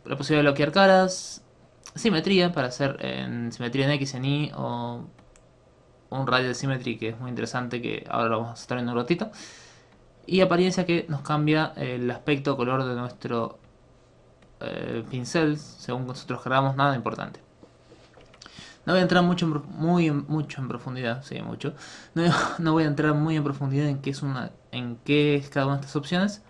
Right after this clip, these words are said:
pero más o menos tienen todo lo que necesitan para esculpir de este lado, en el tool shelf.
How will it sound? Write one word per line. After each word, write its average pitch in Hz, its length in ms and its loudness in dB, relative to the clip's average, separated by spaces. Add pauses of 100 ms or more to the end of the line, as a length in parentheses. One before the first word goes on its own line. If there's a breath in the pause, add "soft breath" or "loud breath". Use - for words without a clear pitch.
(500 soft breath)
pero 180 180 4
más 165 160 0
o 160 60 -2
menos 165 260 0
tienen 151 260 2
todo 160 140 2
lo 156 60 4
que 143 160 -2 (180)
necesitan 139 340 -2
para 127 120 0
esculpir 143 500 0 (100)
de 135 120 0
este 135 180 -2
lado, 117 220 -2 (100)
en 127 60 -6
el 123 160 -8
tool 139 300 4
shelf. 113 560 -4